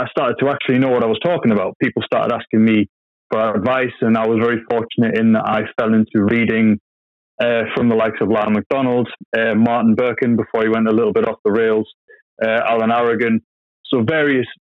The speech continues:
industry experts who were recognized as being highly qualified and highly reputable evidence-based professionals. Um, I was fortunate in that I fell into reading those people instead of less reputable folks. Um, it was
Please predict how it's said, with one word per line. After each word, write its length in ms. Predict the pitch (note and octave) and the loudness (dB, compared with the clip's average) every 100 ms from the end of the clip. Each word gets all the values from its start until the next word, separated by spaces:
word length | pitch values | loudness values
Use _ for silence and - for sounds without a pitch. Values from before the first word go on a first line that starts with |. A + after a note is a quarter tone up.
| - | -4
industry 400 | C#3+ C3+ - B2+ | 0 0 0 -2
experts 540 | D3+ - - - A2+ - | -2 -6 -8 -2 -2 0
who 80 | A#2 | 0
were 120 | A2+ | 2
recognized 600 | C3 - A2+ A#2 A2 G#2 | 0 -2 0 2 0 0
as 80 | A2 - | -4 -2
being 220 | A2 A2 | -2 0
highly 300 | G#2 B2 A2+ | 0 0 -2
qualified 580 | A2+ A#2 A2 - G#2 G#2 | 0 -2 -2 -2 0 2
and 100 | G#2+ | 0
highly 280 | A2 A2+ G#2+ | 0 0 0
reputable 500 | G2 - A#2 G#2 G#2+ | -2 -2 0 2 0
evidence-based 640 | G#2+ G#2+ A2 G#2 A2 G2+ - | 0 0 0 -2 -2 -4 -4
professionals. 400 | D#3 D#3 - - _ _ - - - - | -6 -4 -6 -14 _ _ -14 -14 -12 -4
Um, 520 | A2+ A2 A2 G#2+ A2 - | 0 0 2 4 4 2
I 60 | A2+ | -2
was 100 | G#2+ | 0
fortunate 420 | D3+ C3+ - C3+ C3 | -2 -2 0 0 2
in 80 | B2+ | 2
that 120 | G#2 | 0
I 100 | A2+ | -2
fell 160 | C3 B2 | -2 0
into 220 | A#2 A2+ | 0 2
reading 260 | A#2 A2 | 2 2
those 200 | A#2+ C#3+ C#3+ | 2 2 0
people 300 | C#3+ C#3+ D3 | -2 0 0
instead 340 | A#2 A2+ - G#2+ | 0 0 0 0
of 160 | G#2+ G2 _ _ _ _ _ - | 0 -4 _ _ _ _ _ 0
less 260 | A2 G#2+ - | 0 0 -2
reputable 520 | A2+ G#2+ G#2 A2 A2+ A#2 | -2 0 -2 0 0 0
folks. 300 | C#3 F3+ - - - - - - - | -2 -2 -6 -18 -18 -14 -16 -16 -6
Um, 520 | A#2 A#2 A#2 A2+ A2+ A#2 | -2 0 2 4 4 2
it 120 | A#2 | 0
was 140 | A2+ | 0